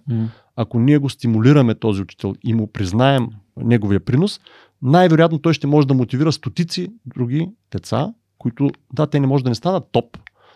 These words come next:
Speaker 2: но вероятността цялото общо ниво да стане по-високо е по-голямо. Така че за мен е важно да, ние като бизнес общност да, а, организираме повсеместно в цяла България,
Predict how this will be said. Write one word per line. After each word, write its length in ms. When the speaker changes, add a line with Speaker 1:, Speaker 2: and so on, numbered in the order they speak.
Speaker 2:
но 120
вероятността 680
цялото 400
общо 220
ниво 200
да 80
стане 240
по-високо 440
е 40
по-голямо. 360
Така 200
че 120
за 140
мен 160
е 60
важно 300
да, 180
ние 220
като 220
бизнес 320
общност 380
да, 360
а, 300
организираме 800
повсеместно 800
в 60
цяла 260
България, 540